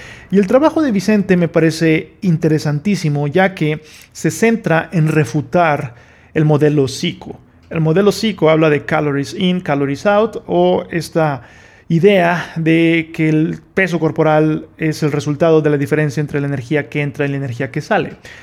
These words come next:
Así que en este episodio platicamos acerca de los procesos fisiológicos que se involucran para que una persona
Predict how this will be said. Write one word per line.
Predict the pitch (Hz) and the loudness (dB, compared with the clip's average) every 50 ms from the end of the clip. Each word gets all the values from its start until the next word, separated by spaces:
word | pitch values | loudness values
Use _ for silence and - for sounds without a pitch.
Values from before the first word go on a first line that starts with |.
| - - - | -20 -12 -6
Así | - 165 214 | -4 -4 -2
que | - 226 | 0 0
en | 220 226 | 2 2
este | 214 220 - 220 208 208 - - | 0 2 4 4 4 4 4 2
episodio | 175 - 175 - - 208 190 175 165 160 160 170 196 - - - | -2 -4 -4 -2 0 0 2 2 4 4 4 2 0 -4 -8 -8
platicamos | - 165 156 - 165 - 196 190 185 175 165 151 | -8 -6 -6 -4 -4 0 0 2 2 2 0 0
acerca | 147 143 165 156 - 165 | 0 0 -2 0 2 2
de | 151 151 | 2 2
los | 151 120 | 0 -2
procesos | - 151 156 143 160 156 165 156 | -2 -4 -4 -2 -2 -4 -4 -4
fisiológicos | - 160 117 - 151 160 175 180 147 151 - 151 - - | -4 -4 -2 0 0 2 2 0 -2 -4 -8 -8 -8 -6
que | 160 | -8
se | - - 151 | -6 -4 -4
involucran | 147 139 143 143 156 196 233 226 - 160 143 151 - | -2 0 0 2 2 2 0 2 2 0 0 0 -2
para | 151 135 135 | -2 -4 -2
que | 117 151 | -2 -2
una | 147 151 143 | -4 -4 -4
persona | - - 135 123 - 156 156 151 151 147 - | -6 -8 -8 -6 -4 -4 -2 -2 -2 -4 -4